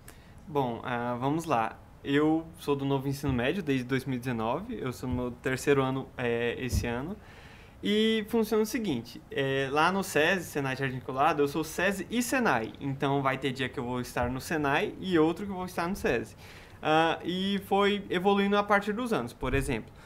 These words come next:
no primeiro ano eu tinha um dia de Senai e quatro dias de sesi. No segundo, dois dias de Senai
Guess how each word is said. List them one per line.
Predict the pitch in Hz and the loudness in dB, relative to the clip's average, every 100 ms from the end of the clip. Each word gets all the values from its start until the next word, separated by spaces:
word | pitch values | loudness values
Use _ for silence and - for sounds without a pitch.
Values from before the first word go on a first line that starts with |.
| - | -10
no | 143 | -4
primeiro | 139 156 170 170 143 | 2 6 8 8 8
ano | 160 220 | 6 4
eu | 170 | 2
tinha | - 185 - | 0 -2 0
um | 226 240 | 2 6
dia | 214 190 | 6 6
de | - | 4
Senai | 170 147 127 143 208 - - - | 4 6 6 4 0 -6 -12 -8
e | 151 | 2
quatro | 151 147 160 156 | 4 4 2 0
dias | 160 160 170 | 2 2 -4
de | 175 | -8
sesi. | - 160 113 113 - - - | -2 0 0 -6 -16 -20 -10
No | 139 | -6
segundo, | 139 156 135 131 139 127 | 2 2 4 2 2 4
dois | 135 135 | 2 4
dias | 139 | 0
de | 135 | 0
Senai | 190 165 156 185 | 0 4 4 4